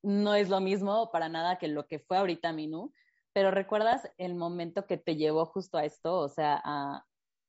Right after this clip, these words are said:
a donde estás actualmente y también como con este mindset de realmente estoy creando una empresa con, con partners a mi lado, ¿no? Que están con la misma mentalidad de que queremos ayudar, ¿no?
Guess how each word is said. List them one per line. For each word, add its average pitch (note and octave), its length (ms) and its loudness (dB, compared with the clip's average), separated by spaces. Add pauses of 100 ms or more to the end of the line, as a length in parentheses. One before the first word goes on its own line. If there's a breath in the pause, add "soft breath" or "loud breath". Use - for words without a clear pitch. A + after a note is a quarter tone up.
(140)
a F3+ 120 6
donde E3 220 4
estás E3+ 300 2
actualmente E3 560 -2
y D#3+ 60 -2
también D#3+ 240 0
como F3 240 -2
con D#3 160 0
este D#3+ 220 -2
mindset D#3 500 -2
de C#3+ 240 0 (280 soft breath)
realmente G3 380 4
estoy F#3 220 0
creando E3+ 380 4
una E3+ 140 0
empresa D#3 600 0
con, D3 300 -4
con D#3 360 -2 (220)
partners F3+ 420 4
a E3+ 60 0
mi D#3 100 0
lado, D3 360 4
¿no? D#3 280 -6 (300)
Que F3 80 0
están E3+ 340 0
con F#3+ 160 0
la E3+ 120 2
misma F#3 240 0
mentalidad E3 400 0
de E3 80 -4
que D3+ 80 -4
queremos D#3+ 420 -2
ayudar, D3+ 540 2
¿no? D3 300 -4